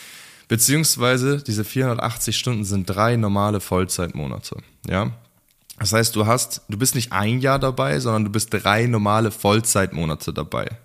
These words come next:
ne? Wenn du jetzt, wie gesagt, die Rechnung ist zehn Stunden die Woche, vierzig im Monat und ein Jahr hat zwölf Monate, also heißt vierhundertachtzig Stunden, dann warst du nicht ein Jahr dabei, sondern netto drei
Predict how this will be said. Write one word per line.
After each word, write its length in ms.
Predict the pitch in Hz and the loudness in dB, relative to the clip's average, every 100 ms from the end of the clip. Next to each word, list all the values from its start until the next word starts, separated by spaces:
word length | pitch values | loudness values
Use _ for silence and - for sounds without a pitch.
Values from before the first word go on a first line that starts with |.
| _ | _
ne? 220 | - 123 143 - - - | -2 -2 -4 -12 -16 -8
Wenn 100 | 101 | 0
du 60 | 107 | 4
jetzt, 360 | 113 113 - - _ _ _ | 4 2 -2 -6 _ _ _
wie 80 | 110 | -4
gesagt, 320 | 110 110 - | 0 0 0
die 40 | 104 | 0
Rechnung 360 | 120 - 127 | 0 0 0
ist 240 | 107 - - | 0 -4 0
zehn 240 | - 135 | 0 2
Stunden 400 | - - 120 107 | 0 0 0 0
die 100 | 104 | 0
Woche, 440 | 120 127 147 147 - - - - | -2 0 -2 -2 -6 -20 -20 -12
vierzig 500 | - 127 - 117 - | -4 -2 0 -2 0
im 80 | |
Monat 500 | 98 120 135 131 - - - - _ | 0 0 2 0 -2 -12 -20 -20 _
und 420 | - 113 110 - - _ _ _ - | 2 2 4 -2 -10 _ _ _ 0
ein 220 | 110 120 | 2 2
Jahr 500 | 110 107 110 117 - _ _ - | 2 2 2 -4 -14 _ _ -10
hat 140 | 92 | -6
zwölf 240 | - 98 - | -2 -2 0
Monate, 400 | 104 98 98 95 | 0 0 -2 -4
also 160 | 87 | -2
heißt 180 | 90 - | -2 -2
vierhundertachtzig 600 | 107 95 - 95 - 87 | -2 -4 -4 -6 -6 -6
Stunden, 420 | - 123 101 120 120 - - - _ | -2 0 0 -4 -8 -16 -20 -20 _
dann 320 | 98 101 98 - | 2 2 0 -4
warst 300 | - 107 117 | 0 2 2
du 60 | 110 | 0
nicht 180 | 101 101 | 0 -2
ein 160 | 98 | -4
Jahr 180 | 92 101 | -2 -2
dabei, 320 | 101 92 95 92 | -2 -2 -2 0
sondern 240 | 90 87 | 0 0
netto 260 | 90 - 90 | -2 -4 -8
drei 480 | - 87 85 85 | -4 -2 0 -2